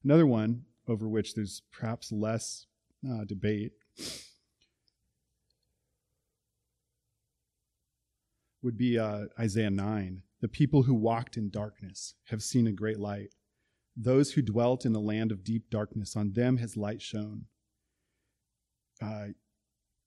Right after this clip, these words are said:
"You have multiplied the nation. You have increased its joy. They rejoice before you as with joy at the harvest, as they are glad when they divide the spoil. For the yoke of his burden and the staff for his shoulder, the rod of his oppressor you have broken as on the day of Midian."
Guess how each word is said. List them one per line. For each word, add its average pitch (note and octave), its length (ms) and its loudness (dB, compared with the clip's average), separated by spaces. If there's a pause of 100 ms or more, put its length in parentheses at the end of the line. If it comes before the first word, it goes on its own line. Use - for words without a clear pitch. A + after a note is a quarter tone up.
(160)
"You A#2+ 160 4
have B2 120 4
multiplied B2 640 4
the A2+ 60 2
nation. G#2+ 440 2
You A2+ 100 6
have A2+ 100 2
increased C3+ 500 2
its A2+ 140 -6
joy. G#2+ 640 -2
They A#2 160 0
rejoice A#2 560 2
before A2+ 420 0
you G#2 380 -2
as G#2+ 180 -4
with G2+ 140 -4
joy A2 340 0
at G#2+ 80 -2
the G#2+ 80 -6
harvest, G2 580 -8 (1120)
as B2 200 2
they C#3 100 6
are B2+ 100 4
glad A2 460 0
when G2 120 -2
they G2 100 -2
divide G2 380 -6
the G2+ 60 -12
spoil. G2 480 -6 (960)
For C3 200 4
the A#2+ 120 6
yoke C3 320 6
of C3+ 120 2
his A2 180 0
burden B2+ 500 4
and G#2+ 160 2
the G#2 60 -2
staff A#2 400 -2
for A#2+ 120 -4
his G#2+ 120 0
shoulder, A#2 580 0
the A2+ 160 0
rod G#2 380 0
of A#2+ 100 -2
his A#2 180 -4
oppressor A2+ 480 -2
you A2 120 0
have F#2 180 -6
broken A2 460 0
as G#2 180 -4
on G#2 140 0
the G#2 80 -2
day G2+ 240 -4
of G2 100 -4
Midian." G2 440 -2